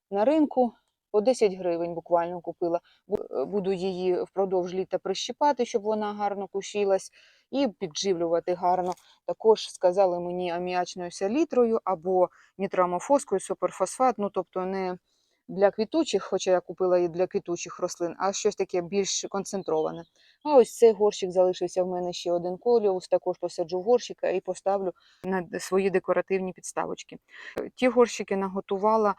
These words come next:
посаджу туди ампельні помідорки, і тут в мене ось так на сходинцях будуть стояти помідорки і оцей кошик з лавандою і петуніями. Я думаю, досить гарно буде, непогано. Ось так. Так, і паралельно б-, роблю,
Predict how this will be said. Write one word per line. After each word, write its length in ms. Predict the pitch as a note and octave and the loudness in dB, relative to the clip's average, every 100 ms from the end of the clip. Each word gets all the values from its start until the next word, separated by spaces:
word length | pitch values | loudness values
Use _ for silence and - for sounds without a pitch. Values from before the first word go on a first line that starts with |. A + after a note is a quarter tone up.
| - - - | -8 -20 -12
посаджу 420 | - F3+ F#3+ F3+ A3 | -8 2 2 2 -2
туди 360 | F#3 E3 G3+ - | -2 2 2 2
ампельні 420 | F#3+ - F#3 F3 | -2 -2 -4 -4
помідорки, 640 | F3+ F#3+ G3 C4+ - E3+ | -6 -4 0 0 0 -6
і 40 | F#3 | -4
тут 280 | G#3 G3+ - - | -2 -2 -8 -12
в 40 | F3+ | -6
мене 260 | F#3+ F3+ | -4 -4
ось 100 | F3 | -4
так 180 | - F3+ | -4 -4
на 80 | F3+ | -6
сходинцях 520 | - F3+ F3 F#3 F3 | -4 -2 -2 -2 -4
будуть 240 | F3 E3 - | -4 -10 -12
стояти 580 | - F3+ F3+ F3 F3 - _ _ - - | -4 -2 0 -2 -4 -12 _ _ -20 -2
помідорки 640 | G3+ G#3 C4+ D4 - G#3 - | 0 2 2 0 0 -4 -2
і 260 | A#3 A#3+ - F3+ | -2 -2 -4 -8
оцей 280 | E3+ G3+ | -2 -2
кошик 420 | G3 F3+ - F3+ F3 | 0 -4 -4 -4 0
з 80 | |
лавандою 580 | F3 F3 G3 G3 F3 E3+ - | 2 4 4 2 -2 -2 -4
і 80 | F#3+ | -6
петуніями. 640 | F3+ - D#3+ D#3 D#3+ E3 - - | -6 -8 -10 -8 -10 -12 -14 -4
Я 80 | F3+ | 0
думаю, 280 | F#3 G3 F#3 | 2 2 2
досить 300 | F#3+ - F3 | -2 -2 -2
гарно 320 | F3 E3+ E3 | -2 -2 -4
буде, 240 | D#3 D#3+ E3+ | -8 -8 -8
непогано. 580 | E3+ F3+ E3+ E3+ E3 D#3+ _ _ _ _ _ _ _ _ _ - _ _ _ _ - | -4 -4 -4 -10 -10 -18 _ _ _ _ _ _ _ _ _ -20 _ _ _ _ -8
Ось 180 | F#3+ - | -8 2
так. 340 | F#3 F3 F#3+ - | 4 4 2 2
Так, 200 | G3 - | 0 2
і 100 | B3 | 4
паралельно 640 | A#3+ G#3+ A3 B3+ A#3+ G#3 | 6 8 8 8 6 2
б-, 160 | - G3 | 2 2
роблю, 440 | F#3+ F#3+ A#3+ A#3+ | 2 2 4 4